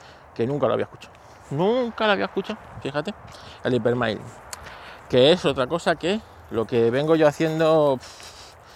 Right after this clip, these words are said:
desde hace un montón de tiempo, que es conducción eficiente, conducción eficiente. Eh, y, y, y bueno, dices, "¿Y eso qué es?". Pues intentar hacer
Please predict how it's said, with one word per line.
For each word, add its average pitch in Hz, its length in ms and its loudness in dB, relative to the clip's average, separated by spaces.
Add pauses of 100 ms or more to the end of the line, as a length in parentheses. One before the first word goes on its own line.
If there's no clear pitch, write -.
(340)
desde 110 260 0
hace 139 140 -4
un 151 80 -2
montón 131 240 -2
de 110 100 -2
tiempo, 120 300 -2
que 127 80 -2
es - 80 -6
conducción 123 500 0
eficiente, 120 640 -4 (380)
conducción 101 320 -8
eficiente. - 420 -16 (960)
Eh, 123 960 6 (300)
y, 117 400 0 (300)
y, 123 60 -6
y 104 320 -6
bueno, 107 300 -10
dices, 104 240 -10
"¿Y 123 80 -2
eso 147 140 -2
qué 139 80 -2
es?". - 140 -10 (440)
Pues 127 120 -12
intentar 117 360 2
hacer 156 320 2